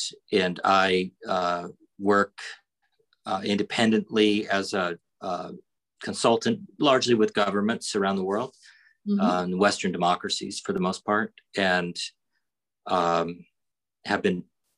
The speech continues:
Speaker 1: as, and, and that's really part of, uh, research. I wanna learn more about the implementation of strong family engagement and highly participatory practices in child protection and children's mental health. And I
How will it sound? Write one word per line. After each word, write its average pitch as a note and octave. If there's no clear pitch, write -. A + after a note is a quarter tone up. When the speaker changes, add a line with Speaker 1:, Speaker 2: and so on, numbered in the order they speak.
Speaker 1:
as, -
and, G#2
and A2
that's G#2+
really G#2
part G#2
of, F2
uh, F2
research. G#2+
I -
wanna F2+
learn F#2
more F#2
about F2+
the F#2+
implementation G2
of F#2
strong F#2
family F#2
engagement F#2
and F2+
highly F2
participatory -
practices F#2
in F#2
child F2+
protection -
and F2+
children's -
mental F2
health. G#2+
And F#2
I F2+